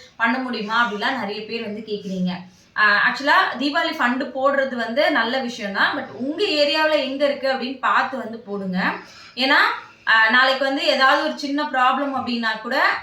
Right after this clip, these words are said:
நான் வந்து என்ன ஆகும் அப்படின்னா, "நீங்க தானே சொன்னீங்க" அப்படின்ற மாதிரி அது என்னோட சைடு வந்து மைனஸ் ஆகுறதுக்கு நிறைய வாய்ப்பு வந்து இருக்கு.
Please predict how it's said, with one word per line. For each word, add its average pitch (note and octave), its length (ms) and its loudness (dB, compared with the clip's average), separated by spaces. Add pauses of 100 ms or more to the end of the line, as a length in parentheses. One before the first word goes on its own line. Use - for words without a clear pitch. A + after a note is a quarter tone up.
நான் A3+ 160 2
வந்து C4 200 0
என்ன C4+ 260 2
ஆகும் A#3 300 0
அப்படின்னா, G#3+ 260 -6
"நீங்க C#4 240 -4
தானே C4 200 -2
சொன்னீங்க" A3+ 520 -6 (100)
அப்படின்ற G3+ 360 -6
மாதிரி A#3 240 -4
அது G#3 240 -4
என்னோட G#3+ 300 -8
சைடு A#3 320 -6
வந்து A3+ 260 -2
மைனஸ் G#3 360 -6
ஆகுறதுக்கு F#3+ 540 -4 (380)
நிறைய B3+ 300 -2
வாய்ப்பு A3+ 380 2
வந்து G#3+ 180 -8
இருக்கு. F#3+ 460 -6